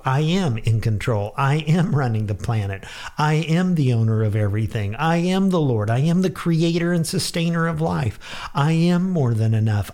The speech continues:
I am the Alpha and Omega, the beginning and the end. I am inexhaustible and immeasurable. I am that I am, and that is who I am. And if God is "I am," what does that mean for you? What does that mean for me?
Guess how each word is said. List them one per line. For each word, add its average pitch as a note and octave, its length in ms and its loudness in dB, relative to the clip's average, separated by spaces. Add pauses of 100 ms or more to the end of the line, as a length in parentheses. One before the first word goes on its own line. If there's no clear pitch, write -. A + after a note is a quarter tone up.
I F3 300 0
am F3+ 240 2
the F3+ 180 0
Alpha D#3+ 440 0
and D#3+ 120 0
Omega, D#3+ 440 0
the D3+ 100 -2
beginning D#3+ 520 0
and D3+ 120 2
the D3 220 2
end. A2 240 0 (360)
I C3+ 140 2
am C3 260 2
inexhaustible D3+ 1120 0
and A#2 180 2
immeasurable. E3+ 1000 0
I A#2+ 320 0
am F3+ 400 0 (560)
that A#2 180 2
I A#2 280 0
am, E3+ 500 2
and A2 300 0
that D#3 440 0
is G#2 260 0
who D#3 500 2
I A#2 360 0
am. F#2 420 0 (1400)
And D#3 160 2
if D3 140 0
God G3 260 0
is A3 160 0
"I C#3 140 2
am," C3 320 2
what G#3+ 160 -2
does F3+ 120 -2
that - 160 -2
mean A#2+ 200 2
for A#2 140 -4
you? G#2+ 200 0
What C4 160 -6
does - 140 -4
that A2+ 140 0
mean G#2 180 0
for - 160 -4
me? A#2 320 -2